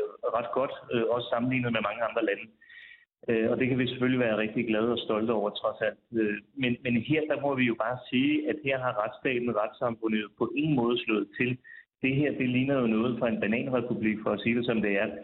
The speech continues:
Det her, det er jo noget, vi kender fra, eller har hørt om fra alle mulige, <clears throat> øh, øh, varmere himmelstrøg, som vi jo normalt, øh, tager afstand fra, som vi fordømmer, fordi de ikke lever op til menneskerettigheder, fordi de ikke lever op til,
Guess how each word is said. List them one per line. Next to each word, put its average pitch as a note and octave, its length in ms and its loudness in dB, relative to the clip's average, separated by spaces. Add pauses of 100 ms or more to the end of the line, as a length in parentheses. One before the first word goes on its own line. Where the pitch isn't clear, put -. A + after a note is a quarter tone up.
(200)
Det B2+ 80 2
her, C3+ 140 2
det B2+ 80 -4
er B2 60 0
jo A#2+ 60 0
noget, A#2+ 220 2
vi B2 200 -2
kender B2 300 2
fra, A#2 240 0
eller G#2 160 2
har G2+ 100 0
hørt A#2 240 2
om A2+ 300 -2
fra G#2+ 220 -2 (340)
alle A#2 220 0
mulige, B2 340 2 (220)
<clears throat> F3 140 2
øh, A2 400 0 (100)
øh, G#2+ 180 0
varmere A2+ 380 0
himmelstrøg, A#2+ 540 0
som G#2+ 260 0
vi A2+ 60 4
jo G#2+ 140 2
normalt, A#2 500 0
øh, A2 180 2 (340)
tager A#2 140 -2
afstand C3 460 0
fra, A2+ 220 0
som A2+ 140 2
vi A2+ 120 0
fordømmer, C3+ 560 -2 (280)
fordi C#3 360 0
de A#2+ 180 2
ikke B2 240 0
lever A2 180 2
op G#2+ 140 -4
til G#2+ 100 -2
menneskerettigheder, A2+ 720 0
fordi B2 300 -2
de A#2+ 100 2
ikke A#2 140 0
lever A#2+ 160 2
op A2+ 240 -2
til, A2+ 300 0